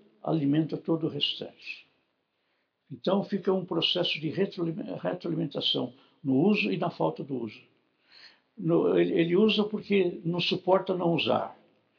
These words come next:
E quando ele não suporta não usar, ele usa de novo. Fica num circuito fechado. E ele não consegue romper isso.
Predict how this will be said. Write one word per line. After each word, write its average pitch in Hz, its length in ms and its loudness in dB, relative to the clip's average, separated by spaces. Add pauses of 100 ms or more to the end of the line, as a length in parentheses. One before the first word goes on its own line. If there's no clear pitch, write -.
(160)
E 165 60 -6
quando 165 240 2
ele 143 80 2
não 151 120 2
suporta 160 640 0
não 147 200 0
usar, 131 320 0
ele 135 100 -2
usa 135 240 -2
de 123 160 -10
novo. 110 260 -4 (220)
Fica 175 300 -6
num 170 100 -2
circuito - 460 -8
fechado. - 480 -6 (440)
E 147 60 -2
ele 147 140 2
não 156 160 2
consegue 160 400 0
romper 127 360 -6
isso. - 320 -6